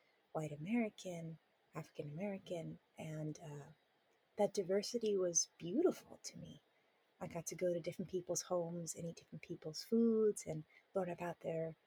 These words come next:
their families. Um, and, and that notion that there are so many different types of people in the world, and there's so many different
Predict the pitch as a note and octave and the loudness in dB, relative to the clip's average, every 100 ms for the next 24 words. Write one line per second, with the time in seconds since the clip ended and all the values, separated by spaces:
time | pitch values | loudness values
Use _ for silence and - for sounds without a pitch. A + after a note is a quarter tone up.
0 | _ _ F3 E3 C4 B3+ A#3+ A#3 G#3+ G3+ | _ _ -2 0 2 4 6 4 2 -2
1 | - _ _ _ _ G3 F#3+ G#3 G3+ G3+ | -8 _ _ _ _ -2 -2 -2 -2 2
2 | G#3+ A#3 - _ _ _ _ G3+ G3+ A#3+ | 4 2 -2 _ _ _ _ 0 4 4
3 | C#4+ - F3+ E3 E3 _ _ _ _ _ | 4 2 2 -2 -8 _ _ _ _ _
4 | _ _ G#3 G#3 G3+ G3+ - B3 C4+ C4 | _ _ 0 2 0 2 2 0 -4 -2
5 | A#3 A3+ A#3 A3 A#3 - G#3+ - - - | -2 2 0 0 -4 -4 -6 -6 -4 -2
6 | - - - E3+ E3+ F3 E3 E3 E3+ - | -2 -4 -10 -10 -10 -8 -8 -10 -12 -12
7 | A3 - - _ _ _ - A3 A3 G3+ | -12 -14 -14 _ _ _ -10 -4 0 6
8 | - - A3+ B3 B3 A3 G#3+ A3 G#3+ - | 8 8 6 0 2 2 2 0 -4 -2
9 | G#3 - G3 | -4 -2 -4